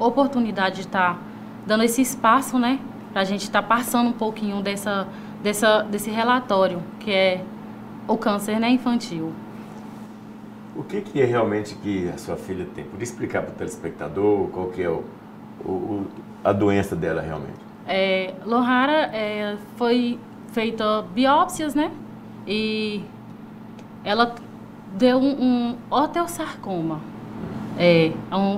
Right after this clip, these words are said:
Speaker 1: um, é um tumor que sai do osso pra fora, né? É, essa doença, ela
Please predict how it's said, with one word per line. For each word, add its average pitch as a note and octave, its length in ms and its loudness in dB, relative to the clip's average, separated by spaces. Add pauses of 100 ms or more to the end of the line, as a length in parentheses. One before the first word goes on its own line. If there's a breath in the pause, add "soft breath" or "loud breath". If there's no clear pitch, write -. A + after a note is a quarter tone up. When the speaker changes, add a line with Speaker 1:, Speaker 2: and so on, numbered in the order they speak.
(100)
Speaker 1:
um, G3 360 0 (220)
é - 60 -2
um G#3 100 2
tumor A#3 460 4
que C#4 100 0
sai G3+ 360 2 (240)
do F#3+ 100 -2
osso C4+ 340 0
pra C4 240 -2
fora, D#3 400 -2 (500)
né? G3 200 -2 (720 loud breath)
É, F#3+ 500 2 (160)
essa B3+ 380 4
doença, A#3+ 460 4
ela G#3+ 680 4